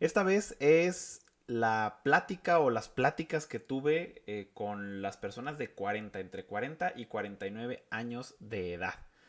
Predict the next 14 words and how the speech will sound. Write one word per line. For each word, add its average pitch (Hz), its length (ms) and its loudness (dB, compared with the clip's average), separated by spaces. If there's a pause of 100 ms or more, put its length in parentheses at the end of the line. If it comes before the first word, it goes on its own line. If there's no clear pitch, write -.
(840)
La 120 120 2
verdad 170 160 8
es - 80 -4
que 196 80 0
aquí 175 160 -2
ya 170 100 8
se 165 120 2
empiezan 151 480 6
a 131 40 -2
notar 127 360 2
cosas 120 360 0
muy 143 460 2
diferentes. 117 800 -2
Ah, 98 500 0